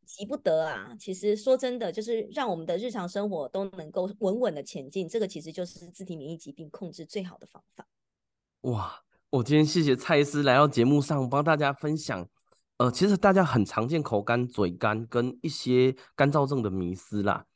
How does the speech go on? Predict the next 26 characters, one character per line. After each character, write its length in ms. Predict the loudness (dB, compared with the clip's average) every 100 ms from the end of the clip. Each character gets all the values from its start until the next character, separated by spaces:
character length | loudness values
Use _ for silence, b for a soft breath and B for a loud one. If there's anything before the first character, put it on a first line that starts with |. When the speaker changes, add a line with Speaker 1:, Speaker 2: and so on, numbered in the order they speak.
| _ _
Speaker 2:
那 100 | 2
假 160 | 6 6
如 80 | 6
大 180 | 4
家 160 | 4 4
觉 200 | 4 4
得 60 | 4
这 160 | 4
一 60 | 2
集 240 | 2 -4 -4
不 120 | -6
错 240 | 2 4
的 80 | 4
话 220 | 4 4
呢， 180 | 4 4
也 120 | 2
欢 180 | 0 0
迎 80 | 0
到 80 | -2
Apple 280 | 0 -2 0
Podcast 400 | 0 0 -2 -4
留 160 | -2
下 160 | 2 0
五 100 | 0
颗 240 | 0 0
星。 220 | 2 -2